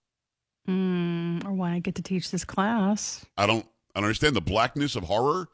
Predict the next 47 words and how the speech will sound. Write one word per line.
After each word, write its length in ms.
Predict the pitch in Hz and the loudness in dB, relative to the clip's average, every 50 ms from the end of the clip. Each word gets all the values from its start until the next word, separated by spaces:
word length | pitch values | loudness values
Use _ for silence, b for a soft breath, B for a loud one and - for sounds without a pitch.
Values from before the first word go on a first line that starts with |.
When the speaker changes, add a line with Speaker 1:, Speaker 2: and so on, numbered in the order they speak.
| _ _ _ _ _ _ _ _ _ _ _ | _ _ _ _ _ _ _ _ _ _ _
Speaker 2:
The 100 | - 82 | -2 2
horror 400 | 82 98 117 135 139 139 135 131 | 4 6 6 8 8 6 6 4
is 160 | 117 117 110 | 2 0 0
the 100 | - 104 | -2 -2
thrill 380 | 90 - - - 120 131 135 131 | 0 0 0 0 2 0 2 0
of 120 | 123 104 | 0 0
the, 360 | 95 95 92 90 85 82 87 90 | 0 -2 -2 -2 -2 -4 -6 -6
the 160 | 85 92 - 92 | -6 -6 -4 -2
I, 120 | 113 110 - - | -4 -4 -2 0
I 60 | 127 | 0
have 100 | 139 139 | 0 2
no 180 | 147 175 190 | 2 2 2
idea 120 | 190 185 180 | 2 2 0
what 60 | 156 | 2
the 60 | - 156 | 2 2
hell 100 | 147 151 | 2 2
she's 200 | - 151 147 135 | 0 -2 -2 0
talking 260 | - 147 151 156 135 131 | 0 0 0 0 0 0
about. 160 | 104 85 B B B B B | 0 -2 B B B B B
How 200 | - 156 185 196 | 2 4 4 4
is 80 | 180 | 2
this 100 | 180 170 | 0 -4
person 320 | - - 175 165 - 160 143 | 0 2 2 2 2 2 0
employed? 440 | 131 131 - 156 160 147 107 82 76 B B B B _ | 4 4 4 6 6 4 4 2 0 B B B B _
And 120 | 160 165 160 | 2 4 4
now 100 | 175 202 | 4 2
you've 180 | 240 226 196 156 | 2 0 2 4
got 120 | 160 147 | 4 4
a 40 | 139 | 4
bunch 280 | 120 139 151 147 - | 4 2 2 2 2
of, 240 | 147 135 127 113 110 - - | 2 0 0 0 -4 -2 0
of, 160 | 117 113 110 - | 0 0 0 2
of 400 | 113 113 110 110 104 92 87 - _ _ _ _ _ _ _ _ _ | 2 2 2 2 -2 -6 -10 -14 _ _ _ _ _ _ _ _ _
mush-brained 800 | 87 101 147 185 208 - 110 104 123 135 143 139 139 139 139 127 - | -2 4 4 4 4 4 -2 0 2 2 4 4 2 0 -2 -4 -4
kids 400 | - 175 180 151 92 85 87 87 | -2 0 2 2 2 2 0 -2
that 80 | 123 113 | -2 0
will 120 | 113 117 | 0 -2
take 240 | - 156 160 175 - | 0 -2 -4 -2 -2
the 80 | - 113 | -4 -2
class 280 | - 156 151 143 131 | 0 2 2 2 2
and 80 | 113 113 | 0 0
go, 100 | 113 107 | 0 0
"Man, 340 | 101 139 160 165 104 - - b b b b | 0 0 -2 -2 -2 -4 -8 b b b b
that 140 | - 175 131 | -8 -4 0
Frankenstein 440 | 123 123 131 147 135 - 190 208 247 | 0 0 0 0 -2 -2 -2 -2 -2
is 140 | 262 220 | -2 0
racist." 460 | 147 120 92 87 - 78 71 62 - | 0 2 0 0 0 -4 -10 -14 -14